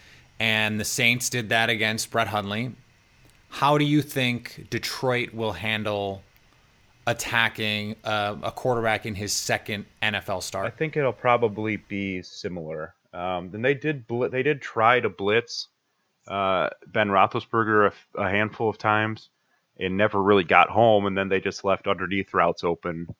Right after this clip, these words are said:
Speaker 2: when they did that. And I think that it's probably similar. They'd prefer to make Hundley throw the ball against seven, uh, and just rush four. And, and really a lot of the time that was their approach, even when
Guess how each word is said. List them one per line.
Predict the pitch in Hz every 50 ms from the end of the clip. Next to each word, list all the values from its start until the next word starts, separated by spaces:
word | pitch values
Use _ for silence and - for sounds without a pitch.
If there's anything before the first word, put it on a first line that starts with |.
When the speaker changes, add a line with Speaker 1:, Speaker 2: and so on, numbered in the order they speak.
| _ _ _
Speaker 2:
when | - 98 92
they | 90 87
did | 80 82 113 104 80
that. | 90 85 82 76 58
And | 78 95
I | 95 92
think | - 110 107 104 - _
that | 98 87 - _ _ _ _ _
it's | - - - 50 60 85 92 92 -
probably | - - 110 107 101 101 98
similar. | - - 117 104 92 85 85 82
They'd | 85 87 85 -
prefer | 107 101 - - - 110 110 107 104
to | 95 95
make | 92 95 98 98 95 -
Hundley | - 104 101 98 95 92 90 87 87 85 - _ _ _ _ _ _ _ _ _ _ _ _ _
throw | _ - 113 107 104
the | 101
ball | 87 - 104 101 104 101
against | 101 - 104 92 87 - - -
seven, | - 110 107 104 101 98 90 85 85 87 _ _ _ _ _ _ _ _ _ _ _ -
uh, | 90 92 92 90 90 90 90 69 - - - _
and | 82 90 76 67 78 101 98
just | - 104 98 - -
rush | 98 - -
four. | - - 123 139 135 120
And, | 110 113
and | 98 - 113 110 113
really | 139 170 202 196 151
a | 120
lot | 117 117 117 120
of | 113
the | 104 -
time | - 120 120 117 110
that | 107 113 131 - - 113
was | 113 110 - -
their | 107 107 107 110 110 107 104 -
approach, | - 98 - - 110 110 113 107 - -
even | 117 120 120 117 107
when | 101 98 98 95 95 95 95